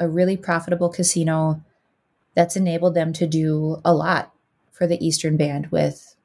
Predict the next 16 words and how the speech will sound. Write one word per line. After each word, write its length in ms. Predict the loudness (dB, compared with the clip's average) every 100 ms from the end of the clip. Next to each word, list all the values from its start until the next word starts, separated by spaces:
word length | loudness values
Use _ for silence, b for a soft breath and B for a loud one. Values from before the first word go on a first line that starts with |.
| _ _ _
hospitals 880 | -4 -2 -2 0 0 0 -2 -2 -4 -4
and 580 | 0 0 2 0 -2 -8 _
education 920 | -2 0 -2 -2 -2 0 -2 -2 -6 -4
and 520 | -2 0 2 0 -2 -8 _ -8
providing 760 | -2 0 0 0 0 0 -2 -6 b b b b _ _
for 120 | _ -2
the 200 | 0 -2
Eastern 300 | 0 0 0
Band 260 | 0 0
in 140 | 0 0
a 80 |
way 240 | 0 0 2
that 200 | 2 0
Unto 220 | -2 -2
These 280 | 0 -2 2
Hills 680 | 4 4 0 -2 -2 -4